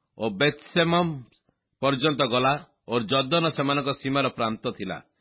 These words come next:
ଗ୍ରାମ ସମେତ ଏହି ଷୋହଳ ନଗର। ଗ୍ରାମ ସମେତ ସବୁ ନଗର ଇସାଖର ବଂଶୀୟ ସନ୍ତାନଗଣର ସେମାନଙ୍କ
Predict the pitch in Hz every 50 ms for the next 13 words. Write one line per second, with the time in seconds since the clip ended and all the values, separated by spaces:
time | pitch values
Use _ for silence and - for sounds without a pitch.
0 | _ _ _ _ _ _ _ _ - 113 143 147 160 185 196 - 190 185 185 165
1 | - - 139 139 143 - _ _ - - 127 143 135 - - 147 143 143 151 143
2 | 123 110 107 107 101 107 98 85 69 - _ _ _ _ _ _ _ _ _ _
3 | _ _ _ _ _ - 131 139 147 165 185 175 - 180 170 175 170 - 170 156
4 | - 147 139 139 147 120 123 123 - _ _ _ _ - 110 123 127 131 135 139
5 | 165 165 165 143 135 131 - - 160 156 165 160 143 120 127 127 131 120 - 151
6 | 139 131 - - 127 123 117 - 160 170 170 165 156 147 127 98 87 73 - _
7 | _ _ _ _ _ - 143 139 151 151 147 139